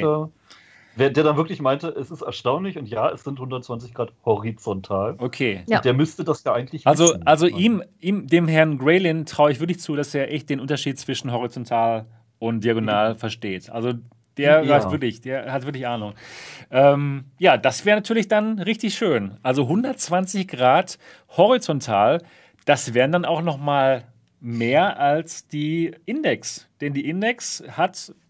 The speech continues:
Speaker 2: hundertfünfunddreißig Grad diagonal ungefähr und ich hab's ausgemessen, wenn die, wenn bei mir die Linsen, äh, ganz nah an meinen Augen dran sind, also das meiste F O V, was ich sehen kann mit meinen vierundsechzig Millimetern I P D, ich komm auf hundertacht Grad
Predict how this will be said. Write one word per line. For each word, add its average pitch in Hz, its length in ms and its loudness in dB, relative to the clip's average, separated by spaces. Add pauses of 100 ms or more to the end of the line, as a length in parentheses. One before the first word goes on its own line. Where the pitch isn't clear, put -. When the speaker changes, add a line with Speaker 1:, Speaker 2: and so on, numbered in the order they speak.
(200)
Speaker 2:
hundertfünfunddreißig 165 720 -2
Grad 160 240 -2
diagonal 147 300 0
ungefähr 190 520 -4
und 147 280 -10 (200)
ich 143 100 -10
hab's 156 140 -8
ausgemessen, 180 680 -4 (360)
wenn 170 320 0
die, 180 440 -2 (220)
wenn 160 280 0
bei 160 140 6
mir 175 340 2
die 151 380 0
Linsen, 151 580 -2 (220)
äh, 139 420 -4
ganz 165 440 -2
nah 180 200 2
an 143 60 -2
meinen 143 140 -2
Augen 143 260 0
dran 107 240 -2
sind, 143 220 -8
also 135 380 -6
das 139 340 -12 (200)
meiste 185 420 -2
F 180 80 -4
O 160 40 -4
V, 180 240 -4
was 208 120 -4
ich 180 160 -10
sehen 196 280 -4
kann 139 320 -4
mit 143 160 -10
meinen 151 200 -2
vierundsechzig 156 560 -6
Millimetern 139 640 -6 (580)
I 143 100 6
P 147 140 0
D, 170 320 -2
ich 156 140 -10
komm 180 200 -2
auf 156 220 -8
hundertacht 190 480 -2
Grad 120 540 0